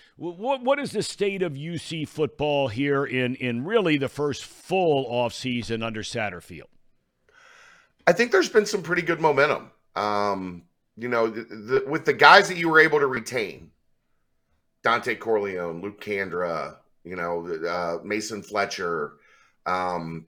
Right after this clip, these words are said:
Speaker 2: th-, you kept a group, a core group of leadership that I think is going to be necessary to take the next step forward. Um, I, I know, you know, there's been comparisons all over about the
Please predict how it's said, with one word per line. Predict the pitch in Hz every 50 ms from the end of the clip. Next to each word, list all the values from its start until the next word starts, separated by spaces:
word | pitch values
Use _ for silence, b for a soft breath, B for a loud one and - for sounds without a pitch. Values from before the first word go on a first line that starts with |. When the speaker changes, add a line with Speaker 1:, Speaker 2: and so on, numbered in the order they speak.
| _ -
Speaker 2:
th-, | 82 - -
you | 113 113 117 107 127 123 127 160 151
kept | - - - - 170 190 196 - -
a | 180 156 131 107
group, | - 110 107 107 131 156 170 196 - - 127
a | 123 113
core | - - - - 160 165 185 190
group | - - 156 160 156 147
of | 151 127 107 104
leadership | 113 127 135 127 120 110 101 - - - 98 95 - - - _ _ _ _ _ _ _ _ _ _ _ _ _ _ _ _ _ -
that | 127 147 143
I | 135 135
think | - 165 165 160 -
is | 147 120 113
going | - 135 143 143 139
to | 131
be | 127 131
necessary | 123 117 113 117 113 - 107 - - 120 107 101 101 95
to | 95
take | - - 110 101 87
the | - 101
next | 95 90 87 - -
step | - - 95 80 - -
forward. | - 85 82 76 67 64 64 - b b b b b b b b
Um, | - 104 107 110 104 98 95 98 101 -
I, | 110 117 110 104
I | 117 135
know, | 143 165 170 170 165 165 165 151 139 - - _ _ _ _ _ _ _
you | 104 120
know, | 117 110 104
there's | 107 107 101 -
been | 151 156 151 143
comparisons | - 135 123 113 117 131 131 127 123 - - 117 107 95
all | 120 107 110 107 107
over | 110 107 101 90 98 95 92 90 87 85
about | 92 92 101 101 101 98 95 95 - - - _ _ _ _ _ _ _ _ _ _ _ _ _ _ _ _
the | - 107 104 - - 104 101